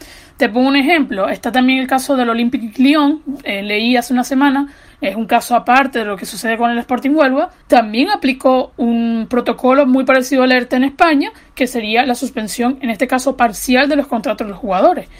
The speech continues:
Y una consecuencia lógica ante esta situación. ¿Cómo los juga-, cómo los clubes van a pagar a sus jugadores, a sus empleados, si no están generando económicamente hablando? Es una con-, situación muy complicada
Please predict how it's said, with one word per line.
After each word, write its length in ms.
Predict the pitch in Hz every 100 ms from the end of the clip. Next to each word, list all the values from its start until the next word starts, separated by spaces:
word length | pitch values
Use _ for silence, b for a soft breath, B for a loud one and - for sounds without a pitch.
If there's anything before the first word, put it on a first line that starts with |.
| B B
Y 100 | 254
una 140 | 330
consecuencia 760 | 381 339 247 269 311 339 381 381 b b b _
lógica 720 | - 214 247 403 - 247 208
ante 280 | 156 226 208
esta 140 | 233 247
situación. 580 | 247 247 - 233 185 180 _
¿Cómo 360 | - 330 403 415
los 140 | 370
juga-, 380 | 311 285 294 - -
cómo 200 | 294 359
los 140 | 349
clubes 360 | - 370 339 247
van 200 | 233 285
a 60 | 320
pagar 220 | 294 302
a 40 |
sus 140 | 302 294
jugadores, 440 | 302 302 285 226
a 60 | 214
sus 140 | 262
empleados, 480 | 294 320 330 285 320 b b
si 160 | - 220
no 120 | 226
están 280 | 285 - 415
generando 520 | 403 247 220 220 220 208
económicamente 640 | 214 214 208 202 202 190
hablando? 480 | 190 208 196 180 170 b b
Es 160 | - 233
una 200 | 302 403
con-, 140 | 392
situación 440 | - 285 - 285 269
muy 320 | 233 254 330
complicada 560 | 349 359 359 330 339